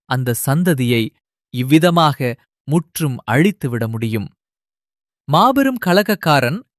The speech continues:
இஸ்ரவேலை அழித்து, இவ்விதமாக தேவனுடைய நோக்கத்தை தடுக்க திட்டமிட்டிருந்தான். ஆனால் மீண்டும் அவன் தோற்கடிக்கப்பட்டான்.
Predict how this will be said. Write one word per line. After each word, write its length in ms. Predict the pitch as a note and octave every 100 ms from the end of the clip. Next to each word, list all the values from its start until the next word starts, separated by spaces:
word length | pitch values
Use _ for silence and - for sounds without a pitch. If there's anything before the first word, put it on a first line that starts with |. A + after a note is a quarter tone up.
| - C#3+
இஸ்ரவேலை 580 | - C#4 A#3+ A3 F3+
அழித்து, 640 | - B2+ D3 E3 - F3 - _ _ -
இவ்விதமாக 540 | F#3+ B3 B3+ C4 B3+ G3+
தேவனுடைய 600 | F3+ B3+ C4 A#3+ G#3 F3+
நோக்கத்தை 560 | E3+ - G3+ - F3 D#3+
தடுக்க 560 | D#3 F3+ - F3 C#3 -
திட்டமிட்டிருந்தான். 920 | G3+ F#3+ A3 C3+ A#2+ A#2+ A#2+ A#2 A2+ - _ _ _ _ _ -
ஆனால் 480 | C#3 C#3 A#2 D3+ B3 _ _ _
மீண்டும் 540 | C#3 D#3+ B3 A3 D#3 -
அவன் 300 | A2+ B2 A#2+ -
தோற்கடிக்கப்பட்டான். 1000 | F#3 - C3+ A#2+ A2+ - A2 - A2+ F#2+